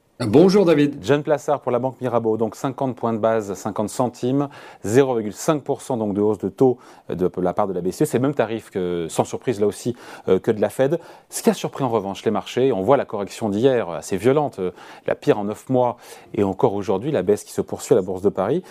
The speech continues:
Speaker 2: c'est que ces hausses de taux, eh ben, ma foi, elles vont se poursuivre de manière sensible et rapide, nous a dit Christine Lagarde. Tout ça n'a pas plu du tout, du tout, parce que c'était pas du tout le scénario qu'avaient acheté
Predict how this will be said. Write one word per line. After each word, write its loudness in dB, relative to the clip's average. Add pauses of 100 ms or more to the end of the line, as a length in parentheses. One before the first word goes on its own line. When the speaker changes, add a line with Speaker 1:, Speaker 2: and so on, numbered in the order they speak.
(200)
Speaker 2:
c'est 0
que -6
ces 2
hausses 6
de 2
taux, 0
eh 2
ben, 4
ma -2
foi, 0
elles -4
vont -2
se -4
poursuivre 0 (300)
de 4
manière 0
sensible -2
et 6
rapide, -4
nous -2
a 2
dit -2
Christine -4
Lagarde. 0 (260)
Tout -4
ça 4
n'a -2
pas -6
plu -2
du -2
tout, -2
du -4
tout, -6
parce 0
que -16
c'était -6
pas 4
du -6
tout -6
le -4
scénario 0
qu'avaient -4
acheté -4